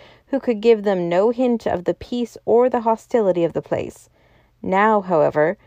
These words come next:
the windows in the houses began one by one to be lit up, giving a greater sense of habitation and humanity. Doctor Bull turned to the new detective who had led their flight,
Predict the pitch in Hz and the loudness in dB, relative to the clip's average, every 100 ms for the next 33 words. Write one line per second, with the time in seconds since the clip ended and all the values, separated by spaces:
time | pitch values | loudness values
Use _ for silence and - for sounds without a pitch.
0 | _ _ _ - 226 240 269 269 277 262 | _ _ _ -2 2 2 0 0 0 0
1 | 254 240 214 185 185 185 - 196 196 190 | -2 -2 0 -2 -4 -8 -8 -2 -2 -2
2 | 180 180 208 233 233 240 233 247 196 160 | -4 -4 -2 -2 0 0 2 0 0 -4
3 | 165 185 185 185 196 151 - - _ _ | -8 -4 -2 2 2 0 -4 -18 _ _
4 | _ _ 240 226 208 185 208 247 320 330 | _ _ 0 2 0 -2 -2 -2 -2 -4
5 | - 269 254 208 185 208 214 220 - 233 | -2 -2 0 -2 -4 -2 -2 -2 -2 -2
6 | - 220 208 196 196 190 170 160 - - | -2 -4 -2 -4 -4 -4 -4 -6 -8 -12
7 | - _ _ _ _ _ _ _ - 311 | -18 _ _ _ _ _ _ _ 2 2
8 | - 254 214 185 190 - 233 226 220 226 | 2 -2 2 2 0 -2 0 0 0 -2
9 | 196 196 208 233 262 254 - 190 165 160 | -2 -2 -2 -2 -4 -8 -4 -2 -2 -2
10 | - - - - _ 254 226 214 214 220 | -4 -6 -18 -20 _ 0 2 2 2 0
11 | 220 208 220 220 - 170 98 - - | 2 0 0 -2 -2 -2 -2 -6 -18